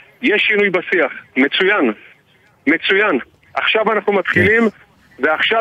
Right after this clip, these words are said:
Speaker 1: הם יראו מה זה שמדינת ישראל, כמה זורמת, עצבנית, אבל חדה, מדויקת וקטלנית.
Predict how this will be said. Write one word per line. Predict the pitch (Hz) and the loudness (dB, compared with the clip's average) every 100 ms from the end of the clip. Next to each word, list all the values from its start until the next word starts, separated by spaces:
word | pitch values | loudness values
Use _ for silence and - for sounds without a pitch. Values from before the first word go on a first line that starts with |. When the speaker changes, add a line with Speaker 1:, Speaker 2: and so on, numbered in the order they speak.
| 208 | 2
Speaker 1:
הם | 196 | 2
יראו | 170 220 196 | 2 2 2
מה | 202 | 0
זה | 180 | 0
שמדינת | - 170 190 190 | 0 2 2 0
ישראל, | 175 160 185 180 | -2 0 0 0
כמה | 202 196 208 208 - - _ _ - 180 | 0 0 0 -2 -8 -20 _ _ -8 -4
זורמת, | 190 185 214 226 220 - - - _ - | 0 2 2 2 0 -6 -10 -18 _ -4
עצבנית, | 156 175 170 170 180 226 - - - - - | -4 -4 -2 2 2 0 -2 -14 -16 -10 -4
אבל | 143 170 165 | 0 0 0
חדה, | - 170 143 202 226 202 - _ _ - | 0 -2 0 0 0 -2 -10 _ _ -2
מדויקת | 151 170 165 165 220 247 226 - - _ - | 0 2 2 2 2 0 -2 -4 -10 _ -4
וקטלנית. | 160 170 170 156 127 | -2 -2 0 2 0